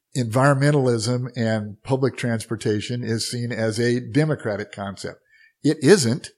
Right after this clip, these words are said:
They are absolutely issues that everybody needs to deal with. And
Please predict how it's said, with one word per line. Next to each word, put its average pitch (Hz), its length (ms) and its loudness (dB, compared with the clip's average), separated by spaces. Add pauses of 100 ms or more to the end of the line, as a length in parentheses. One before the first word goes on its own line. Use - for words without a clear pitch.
They 135 220 2
are 127 200 2
absolutely 147 920 0
issues 131 420 -2
that 113 220 -2
everybody 127 680 0
needs 104 280 -8
to 107 120 -8
deal 90 240 -6
with. 104 220 -8 (320)
And 113 420 -2